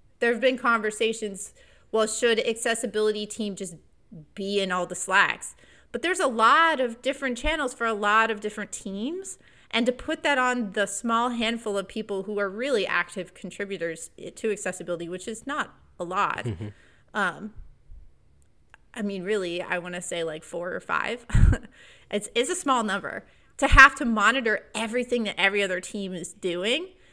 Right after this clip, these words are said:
Speaker 1: that's, that's really challenging. And so I think there needs to be more of this, other teams maybe thinking of accessibility and being like, "Even if I don't know about accessibility, I should proactively come out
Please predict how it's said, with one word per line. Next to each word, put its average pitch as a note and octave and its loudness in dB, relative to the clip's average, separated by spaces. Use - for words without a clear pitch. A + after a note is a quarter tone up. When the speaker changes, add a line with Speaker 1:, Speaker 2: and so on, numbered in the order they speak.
Speaker 1:
that's, - 2
that's A#3 6
really F#3+ -4
challenging. - -8
And G#3+ -6
so B3 0
I B3 4
think D4+ -6
there B3+ -2
needs A#3 -4
to - -12
be G#3 -6
more G3 -2
of F3+ -6
this, D#3+ -2
other A3+ 6
teams G#3+ -4
maybe G3+ -4
thinking C#4+ 0
of G#3 -2
accessibility G3 -2
and F#3 -6
being F#3+ -8
like, F#3+ -6
"Even B3+ -6
if D4+ -4
I A3+ 6
don't G3+ 0
know F#3+ -2
about E3 0
accessibility, E3+ -6
I D4 12
should D#4+ -2
proactively G#3 4
come G3+ -6
out F#3 0